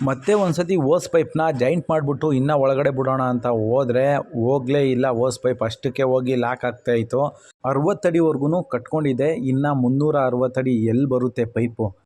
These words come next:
ಅದಕ್ಕೆ ಹೇಳೋದು, ಕಬ್ಬಿಣದ ಪೈಪ್‌ಗಳನ್ನ ಹಾಕಿ ಸುಮಾರಾಗಿ ಟ್ರೈ ಮಾಡಿ ಮೋಟ್ರ್, ಪಂಪ್ನ ಎತ್ಕೋಬೋದು. ಈ ಥರ ಪ್ಲಾಸ್ಟಿಕ್ ಪೈಪ್‌ಗಳನ್ನ ಲಿಫ್ಟ್ ಮಾಡೋಕೆ ಹೋದ್ರೆ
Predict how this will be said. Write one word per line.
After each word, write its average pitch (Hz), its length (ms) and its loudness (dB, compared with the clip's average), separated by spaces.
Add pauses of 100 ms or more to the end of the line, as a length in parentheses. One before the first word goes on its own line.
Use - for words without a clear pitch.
(220)
ಅದಕ್ಕೆ 139 360 -2
ಹೇಳೋದು, 165 440 2
ಕಬ್ಬಿಣದ 131 420 -4
ಪೈಪ್‌ಗಳನ್ನ 143 400 0
ಹಾಕಿ 147 760 -2 (140)
ಸುಮಾರಾಗಿ 165 480 0
ಟ್ರೈ 151 260 0
ಮಾಡಿ 160 280 0
ಮೋಟ್ರ್, 151 380 0
ಪಂಪ್ನ 147 300 -2
ಎತ್ಕೋಬೋದು. 131 800 0 (320)
ಈ 165 120 0
ಥರ 190 220 0
ಪ್ಲಾಸ್ಟಿಕ್ 175 500 -4
ಪೈಪ್‌ಗಳನ್ನ 165 440 0 (300)
ಲಿಫ್ಟ್ 143 300 -4
ಮಾಡೋಕೆ 165 260 0
ಹೋದ್ರೆ 147 720 -2